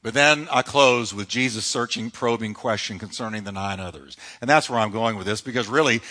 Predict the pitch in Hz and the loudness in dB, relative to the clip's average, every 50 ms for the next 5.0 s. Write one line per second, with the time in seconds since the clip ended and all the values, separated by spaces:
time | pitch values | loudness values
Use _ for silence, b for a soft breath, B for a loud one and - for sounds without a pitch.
0 | B B B B - 170 - 147 127 117 104 113 - - - 165 165 165 - 143 | B B B B -2 -2 -2 -2 -4 -6 -10 -12 -8 -2 -2 -2 0 0 -2 0
1 | 120 113 113 110 110 110 110 104 110 120 110 - - 143 131 110 85 60 55 - | 0 2 2 2 0 -2 -4 -4 -4 -4 -6 -6 -8 -8 -8 -10 -10 -14 -18 -20
2 | _ _ _ _ _ _ _ _ _ _ _ _ _ _ _ _ _ _ _ _ | _ _ _ _ _ _ _ _ _ _ _ _ _ _ _ _ _ _ _ _
3 | _ _ _ _ _ b b b b b b b b b b b b b b 131 | _ _ _ _ _ b b b b b b b b b b b b b b 4
4 | 165 202 190 165 175 180 175 160 170 156 180 165 139 131 107 - - - 62 | 4 6 4 2 0 0 0 0 0 2 2 2 2 2 0 -4 -10 -12 -14